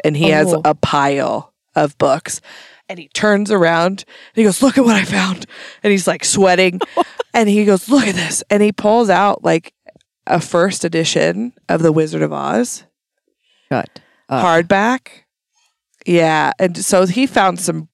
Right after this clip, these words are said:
Speaker 1: fucking cool books that day, but it's kinda like, "Hey, let's go. I don't wanna look at the books anymore."
Speaker 2: Right? <laughs> Like,
Speaker 1: Come on,
Speaker 2: that's
Speaker 1: honey.
Speaker 2: how my husband, and he is very thorough. Like,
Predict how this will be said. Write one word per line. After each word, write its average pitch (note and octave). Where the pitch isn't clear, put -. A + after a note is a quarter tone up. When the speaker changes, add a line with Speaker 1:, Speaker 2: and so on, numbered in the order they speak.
Speaker 1:
fucking E3
cool E3
books -
that D#3
day, D3
but D3+
it's F#3+
kinda G3
like, F3
"Hey, G3+
let's F3+
go. E3
I D#3
don't F#3+
wanna F3
look F3
at G3+
the -
books -
anymore." -
Speaker 2:
Right? F#3
<laughs> -
Like, A3
Speaker 1:
Come A3+
on, A3+
Speaker 2:
that's G#3
Speaker 1:
honey. C#4+
Speaker 2:
how C#4
my G3
husband, F3+
and D3+
he F3+
is F3+
very E3
thorough. D3
Like, D#3